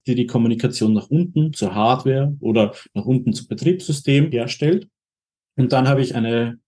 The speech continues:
definierte, wohldefinierte Schnittstellen nach oben, wo ich als Entwickler und Entwicklerin damit sprechen kann und hier meine Software interagieren lassen kann mit der darunter liegenden Schicht. Das ist das, der erste Punkt. Der zweite Punkt,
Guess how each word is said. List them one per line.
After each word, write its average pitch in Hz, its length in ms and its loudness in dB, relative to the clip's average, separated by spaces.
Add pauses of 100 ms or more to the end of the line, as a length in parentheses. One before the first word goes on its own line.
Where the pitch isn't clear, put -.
(220)
definierte, 165 1040 2
wohldefinierte 139 840 0
Schnittstellen 127 680 -4
nach 104 180 -4
oben, 156 500 4
wo 107 120 0
ich 143 160 0
als 127 140 -4
Entwickler 143 600 -2
und 117 160 -4
Entwicklerin 135 800 0
damit 104 200 2
sprechen 120 500 0
kann 131 280 2
und 120 160 -2
hier 123 220 2
meine 107 500 2
Software 110 800 0
interagieren 113 560 2
lassen 104 340 -2
kann 95 300 -8 (100)
mit 107 280 -4
der 101 80 2
darunter 101 440 0
liegenden 82 460 -8
Schicht. - 340 -14 (100)
Das 113 180 2
ist 135 160 -2
das, - 340 -4 (100)
der 76 100 -6
erste 104 320 0
Punkt. - 340 -12 (120)
Der 135 100 0
zweite 151 480 2
Punkt, 180 520 0